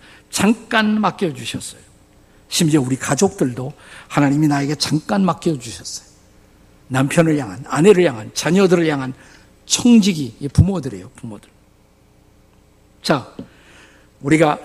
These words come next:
잘 아는 탤런트의 비유가 생각나지 않습니까? 주인이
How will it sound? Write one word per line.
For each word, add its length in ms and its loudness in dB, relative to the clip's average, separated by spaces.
잘 220 -2
아는 340 0
탤런트의 540 0
비유가 300 -4
생각나지 520 -2
않습니까? 520 -6
주인이 560 2